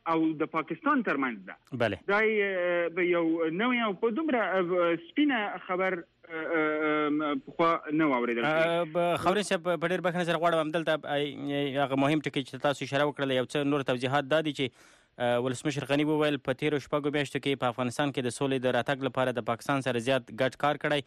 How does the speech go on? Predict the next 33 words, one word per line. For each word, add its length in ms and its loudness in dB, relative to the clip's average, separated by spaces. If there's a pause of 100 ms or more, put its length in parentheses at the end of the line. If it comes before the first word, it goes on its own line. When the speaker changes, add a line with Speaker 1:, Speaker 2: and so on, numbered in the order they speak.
(340)
Speaker 2:
او 100 0
پاکستاني 400 -2
چارواکي 400 -2
په 120 -4
دې 120 0
پوه 160 -2
شوي 220 -2
دي 80 0
چې 100 -8
د 40 0
افغانستان 480 0
سوله 200 0
او 60 2
ثبات 320 0
د 60 -2
هغوی 240 0
په 160 -6
ګټه 240 -2
ده. 160 -2 (400)
او 160 2
وایي 160 2
دا 100 2
خبره 300 0
مې 100 2
د 160 -4
پاکستاني 320 -2
چارواکو 320 -2
سره 160 -2
شریکه 320 -2
کړې 200 0
ده 100 2
او 100 4
هغوی 320 0